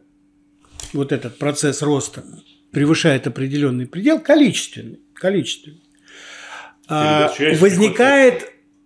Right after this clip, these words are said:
Speaker 2: новый
Speaker 1: острая
Speaker 2: кризис.
Speaker 1: потребность защитить нажитое непосильным трудом, и твои вчерашние соратники и братья по акционерному обществу становятся тебе конкурентами и злейшими врагами. Внутривидовая борьба намного жестче, чем борьба межвидовая.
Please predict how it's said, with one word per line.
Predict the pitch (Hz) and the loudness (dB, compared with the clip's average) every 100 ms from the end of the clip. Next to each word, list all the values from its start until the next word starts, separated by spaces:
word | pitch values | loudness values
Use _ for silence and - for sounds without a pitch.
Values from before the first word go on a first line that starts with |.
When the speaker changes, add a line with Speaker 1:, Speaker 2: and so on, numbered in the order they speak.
| _ _ | _ _
Speaker 2:
новый | 101 220 | 0 4
Speaker 1:
острая | 240 233 226 214 | 4 4 2 2
Speaker 2:
кризис. | - | 2
Speaker 1:
потребность | 202 214 262 254 214 190 | 0 4 4 4 2 2
защитить | 180 175 190 240 196 | 0 -2 0 2 2
нажитое | 214 214 175 170 175 | 2 2 2 2 4
непосильным | 170 170 180 - 196 170 160 | 4 2 0 2 4 4 2
трудом, | 160 180 262 311 - - - | 0 2 4 4 2 -8 -4
и | |
твои | 170 208 214 | 0 4 4
вчерашние | 208 - 202 185 - 165 151 | 4 2 2 2 0 0 2
соратники | 180 175 170 170 147 156 | 2 2 2 0 -2 0
и | |
братья | 143 165 147 - | 2 2 2 0
по | 131 143 | -2 -2
акционерному | 131 - 143 143 143 180 269 | -2 0 0 0 0 0 0
обществу | 339 - 175 | 0 -4 -8
становятся | - 175 262 277 - | -4 -2 -2 -2 -6
тебе | 175 202 | -4 -4
конкурентами | 185 156 175 190 214 196 170 | -4 -4 -2 -2 -2 -2 -2
и | |
злейшими | 139 143 147 156 147 | 0 -2 -4 -6 -6
врагами. | 131 113 120 196 - - - - | -8 -10 -14 -20 -20 -20 -10 2
Внутривидовая | 180 170 165 156 151 196 226 | 2 4 4 4 4 4 4
борьба | 233 220 214 | 2 2 2
намного | 196 151 156 143 139 | 2 2 0 0 -4
жестче, | 123 170 170 208 | -2 -2 -2 -10
чем | - 139 | -8 -8
борьба | 120 127 151 180 - _ | -6 -4 -4 -4 -10 _
межвидовая. | 160 151 123 117 113 113 87 | 2 2 2 -6 -10 -14 -16